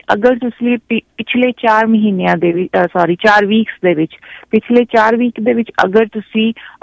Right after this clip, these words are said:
ਅਹ, ਜਿਹੜਾ ਹੈ ਇੱਥੋਂ ਬਾਹਰ ਟਰੈਵਲ ਕੀਤਾ ਹੈਗਾ through, ਅਹ, ਏਅਰਲਾਈਨ, ਕਿਸੇ ਵੀ ਏਅਰਲਾਈਨ ਦੇ through ਤੁਸੀਂ ਬਾਹਰ ਗਏ ਹੋ ਜਾਂ ਤੁਸੀਂ ਏਅਰਪੋਰਟ ਦੇ ਉੱਤੇ ਵਿਜ਼ਿਟ ਕੀਤਾ ਹੈਗਾ ਪਿਛਲੇ ਫੋਰ ਵੀਕਸ ਦੇ ਵਿੱਚ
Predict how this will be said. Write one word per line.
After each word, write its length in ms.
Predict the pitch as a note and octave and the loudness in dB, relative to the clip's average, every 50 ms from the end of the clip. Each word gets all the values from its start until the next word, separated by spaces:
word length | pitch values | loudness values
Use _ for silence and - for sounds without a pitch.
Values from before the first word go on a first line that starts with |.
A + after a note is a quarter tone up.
| - | 0
ਅਹ, 240 | G3 F#3 F3+ F#3 F#3 | 2 4 4 4 4
ਜਿਹੜਾ 300 | F3 F#3 F#3 F#3 G3 G3 | 4 2 2 4 4 2
ਹੈ 60 | G3+ | 2
ਇੱਥੋਂ 360 | G3 - G#3 G3 _ - A3 | 2 0 -4 -4 _ 2 0
ਬਾਹਰ 340 | G#3 F3+ F3 F#3 F3+ G3 G#3+ | 2 2 2 2 4 2 2
ਟਰੈਵਲ 420 | A3 - A#3 G#3+ G#3 G3+ A3 A3+ G#3+ | 0 0 0 0 2 2 0 0 -2
ਕੀਤਾ 320 | - G#3 F#3+ - - G3 F#3+ F#3 | -2 -6 -6 -2 -2 -2 -2 0
ਹੈਗਾ 280 | F#3 F3+ E3 F3 G3+ | -2 -2 0 0 0
through, 540 | G3+ - _ - - - A#3 A#3 A#3 A#3 A#3 | -2 -2 _ -10 -4 -2 0 2 2 0 0
ਅਹ, 420 | - - - - F#3 - - - | -2 -4 -2 -2 -2 0 2 2
ਏਅਰਲਾਈਨ, 500 | F#3+ F#3+ F#3+ F#3+ F#3 F#3 F3+ F3+ F#3 F#3+ | 2 4 4 2 0 -2 -4 -4 -4 -4
ਕਿਸੇ 400 | F#3 - A3 G#3 - - A#3+ A#3 | -4 -4 -6 -4 0 0 0 2
ਵੀ 160 | A3 G#3+ G3+ G3 | 0 0 -2 -2
ਏਅਰਲਾਈਨ 400 | F#3+ F#3 F3+ F#3 F#3 F#3 F#3+ F#3 | 0 0 0 0 0 0 0 -2
ਦੇ 60 | F#3+ | -4
through 220 | F#3+ - G3+ G3 | -2 -2 -2 -2
ਤੁਸੀਂ 220 | F3+ F#3+ - - F#3+ | -2 -4 -4 -6 -4
ਬਾਹਰ 340 | D#3+ E3+ E3 D#3+ F3 F#3 | -2 0 0 0 0 -2
ਗਏ 260 | F#3 E3+ F#3+ F#3+ F#3 F#3+ | -2 -2 0 0 2 2
ਹੋ 120 | G3 G3 - - - - - - | 0 -2 -4 -8 -18 -20 -16 -6
ਜਾਂ 260 | F3+ F#3 G3 G3 G3+ | -2 0 0 0 0
ਤੁਸੀਂ 280 | G3 G#3+ G3+ G3 G#3 - - | 0 -2 -2 -2 -4 -2 0
ਏਅਰਪੋਰਟ 500 | E3+ F#3 F#3+ F#3 - - G3 F#3+ F3+ E3+ | 0 0 0 -2 -4 -4 -4 -4 -2 -2
ਦੇ 100 | F#3+ F#3 | -4 -4
ਉੱਤੇ 240 | F3 - - F#3+ | -4 -6 -8 -8
ਵਿਜ਼ਿਟ 360 | F3+ E3 F#3 F#3+ F3 G#3+ G3+ - | -4 -4 -4 -4 -4 -4 -6 -6
ਕੀਤਾ 340 | _ G3 F#3+ - - F3+ F3 | _ -12 -12 -6 -4 -4 -4
ਹੈਗਾ 240 | E3+ E3+ D#3 E3 F3+ | -4 -4 -4 -4 -6
ਪਿਛਲੇ 360 | F3 - F#3 - - G3 G3 | -6 -8 -12 -8 -6 -6 -6
ਫੋਰ 360 | G3+ - - G#3 G#3 G3+ G#3 | -6 -4 -4 -2 -2 0 -2
ਵੀਕਸ 400 | G3 G3+ G3 F3+ - - - - | -2 -4 -6 -8 -10 -14 -10 -6
ਦੇ 100 | F3 F3+ | -4 -2
ਵਿੱਚ 320 | D#3 F3 G3 - - A#3+ | -2 -2 -4 -4 -4 -6